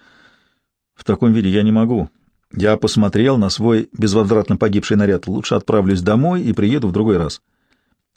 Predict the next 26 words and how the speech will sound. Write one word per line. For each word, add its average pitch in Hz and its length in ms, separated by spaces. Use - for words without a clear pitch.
«Вы 180 200
на 233 140
ферме, 233 380
Сирил?» 131 400
Эдда 107 260
пожала 107 300
плечами. 104 380
«Мы 202 180
тут 226 200
ко - 120
всему 151 280
привыкли. 95 460
Идите 156 360
за 139 160
мной». 107 300
Мы 147 140
вошли 160 300
в 113 60
дом, 180 280
и 147 60
я 147 200
тотчас 151 600
скинул 135 340
ботинки, 113 460
боясь 98 260
наследить. 92 500